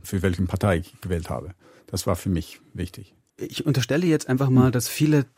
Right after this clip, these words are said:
Speaker 2: dennoch von Fake News reden und von Lügenpresse und von anderen Dingen, völlig unabhängig davon, ob man einen guten Job macht als Journalist oder nicht, ob man diese Ansprüche erfüllt, die Sie gerade beschrieben haben. Dennoch bleibt
Speaker 1: Ja.
Speaker 2: dieses Misstrauen. Es ist fast egal, was man macht für einige, oder?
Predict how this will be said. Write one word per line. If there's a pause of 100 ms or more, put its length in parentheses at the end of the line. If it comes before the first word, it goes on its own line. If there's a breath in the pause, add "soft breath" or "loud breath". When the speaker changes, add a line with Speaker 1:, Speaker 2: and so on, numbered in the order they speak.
(140)
Speaker 2:
dennoch
von
Fake
News
reden
und
von
Lügenpresse
und
von
anderen
Dingen, (180 loud breath)
völlig
unabhängig
davon,
ob
man
einen
guten
Job
macht
als
Journalist
oder
nicht, (320 loud breath)
ob
man (340 loud breath)
diese
Ansprüche
erfüllt,
die
Sie
gerade
beschrieben
haben. (120)
Dennoch
bleibt
Speaker 1:
Ja.
Speaker 2:
dieses
Misstrauen.
Es
ist
fast
egal,
was
man
macht
für
einige,
oder?